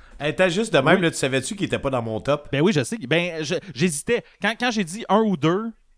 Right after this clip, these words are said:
Speaker 2: euh, je me disais le deux, c'était lui. Puis comme je te disais tantôt, c'est ça, c'est,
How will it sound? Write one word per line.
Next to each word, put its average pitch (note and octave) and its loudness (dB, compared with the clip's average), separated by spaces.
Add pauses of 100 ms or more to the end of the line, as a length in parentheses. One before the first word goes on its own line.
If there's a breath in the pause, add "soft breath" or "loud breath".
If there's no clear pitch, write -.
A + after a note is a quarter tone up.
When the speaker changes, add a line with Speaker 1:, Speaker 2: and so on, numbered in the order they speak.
(460)
Speaker 2:
euh, A2 0
je G#2+ -4
me C#3 -2
disais B2+ -2
le D3+ 6
deux, D#3 2
c'était C#3 -8
lui. A2+ -6 (520)
Puis D3 -4
comme F#3+ 0
je - -4
te F#3+ 6
disais F3+ -2
tantôt, G3 0
c'est D#3 -8
ça, E3 -10
c'est, E3+ -4